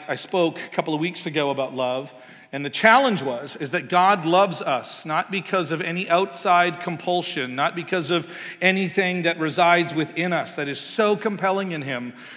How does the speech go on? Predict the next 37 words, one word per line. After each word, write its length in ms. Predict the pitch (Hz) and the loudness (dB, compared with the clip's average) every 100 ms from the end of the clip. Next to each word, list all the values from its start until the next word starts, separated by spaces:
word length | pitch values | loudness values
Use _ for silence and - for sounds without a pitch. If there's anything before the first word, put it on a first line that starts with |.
| - | -4
that 120 | 165 | -2
he 140 | 147 175 | 0 0
just 180 | 165 - | -2 -2
has 420 | - 185 185 - | 4 6 6 2
to 120 | - | 0
love 240 | 170 175 147 | 2 2 0
us. 140 | - | -4
He 80 | 190 | -2
has 100 | 156 | 0
no 160 | 208 | 2
need 380 | 208 208 226 226 | 4 4 2 0
inside 500 | 214 185 - 208 190 | 0 -4 0 4 4
of 80 | 175 | 4
himself 1040 | 165 151 - 208 175 - - - - - - | 0 -4 0 2 2 0 -12 -18 -20 -18 -6
to 160 | 190 185 | 0 0
be 280 | 165 220 | 4 6
loved, 560 | 220 175 131 90 - - - - _ _ _ _ | 8 8 6 2 -12 -16 -18 -20 _ _ _ _
but 120 | - 143 | -8 -2
he 140 | 190 | 2
is 140 | 170 | 2
fully 380 | - - 220 233 | 0 4 4 4
complete 640 | - 196 - 202 165 156 - | 2 -2 0 0 0 -2 -6
and 160 | 160 | -2
therefore 320 | 175 - 202 | -2 0 -2
free 640 | 160 - 233 247 175 139 151 - - _ - | -2 -6 -6 -4 -4 -6 -10 -14 -20 _ -14
to 140 | - | -6
love, 560 | 165 160 208 170 135 131 | -2 2 4 4 2 -2
and 160 | 147 156 | -8 -8
he 80 | |
does 320 | 170 170 175 175 | -6 -4 -2 -4
it 140 | - | -6
freely, 460 | - 262 254 135 101 - _ _ _ _ _ | -8 -8 -6 -6 -10 -20 _ _ _ _ _
which 220 | - 170 185 | -10 -8 -6
makes 260 | 185 - | -6 -4
him 240 | 196 185 170 | -4 -4 -2
the 100 | 170 | -4
greatest 840 | - 143 185 208 135 - - - | -6 -4 -2 -2 -4 -8 -12 -16